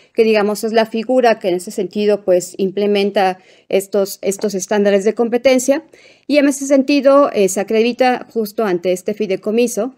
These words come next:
que es el, el fideicomiso del conocer, eh, para poder operar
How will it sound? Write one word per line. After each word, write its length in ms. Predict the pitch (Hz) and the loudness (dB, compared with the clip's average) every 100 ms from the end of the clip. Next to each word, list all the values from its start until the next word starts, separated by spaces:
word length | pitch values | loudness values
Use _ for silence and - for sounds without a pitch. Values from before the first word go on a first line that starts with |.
| _ | _
que 100 | 170 | -6
es 240 | 170 - - | -6 -8 -8
el, 300 | 175 165 - | -6 -6 -8
el 140 | - | -8
fideicomiso 600 | 170 175 180 202 196 185 214 | -4 -4 -2 0 0 0 -2
del 140 | 196 | -2
conocer, 560 | 240 233 233 285 349 - _ _ _ - | 0 0 2 0 0 -8 _ _ _ 0
eh, 240 | 208 208 | 4 4
para 280 | 220 220 220 | 4 2 2
poder 520 | 214 220 220 - _ - | 2 4 2 -2 _ -4
operar 580 | 208 202 208 226 302 | -2 2 2 2 -2